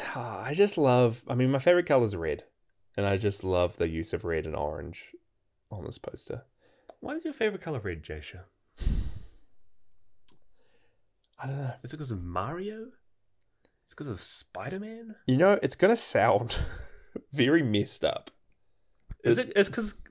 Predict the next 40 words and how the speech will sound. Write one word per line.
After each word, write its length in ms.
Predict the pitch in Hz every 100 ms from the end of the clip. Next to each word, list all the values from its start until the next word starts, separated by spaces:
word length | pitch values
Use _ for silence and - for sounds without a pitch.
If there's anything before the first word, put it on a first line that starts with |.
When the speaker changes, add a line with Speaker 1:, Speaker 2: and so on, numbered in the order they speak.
| -
Speaker 2:
it's 180 | 170 175
blood, 480 | 160 139 117 110 87
isn't 180 | 101 101
Speaker 1:
it's 100 | 101
Speaker 2:
it? 100 | 92
Speaker 1:
'cause 180 | 135 190
it's 160 | 311 -
the 100 | 185
color 320 | - 143 123
of 100 | 104
blood. 380 | 104 101 90 104
And 160 | 110 107
when 120 | 113
I 40 |
was 120 | 127 131
a 60 |
kid 400 | 127 120 92 92 _ _ _ _ _ _ - - - - - -
Speaker 2:
<laughs> 20 | 226 202 - -
Go 380 | - 156 156 117
on. 260 | 123 214 - - - - -
Please 480 | - 160 143 156 -
finish 260 | 131 147
Speaker 1:
Hey, 60 | 92
Speaker 2:
this. 420 | - - - - - - - - - -
Speaker 1:
I, 0 |
<laughs> 80 | -
I 40 | 160
grew 260 | 208 269
up 180 | 175 143
with 140 | 131 110
movies 300 | 110 101 92
like 180 | 87 87
Godzilla, 540 | 87 87 87 85 - - _ _ _ _ _ _ _ -
and 180 | 104 104
I 120 | 101
loved 500 | 110 104 101 101 104
that 260 | 101 -
kind 260 | - 98 95
of, 60 | 92
like, 540 | 92 - 113 131 -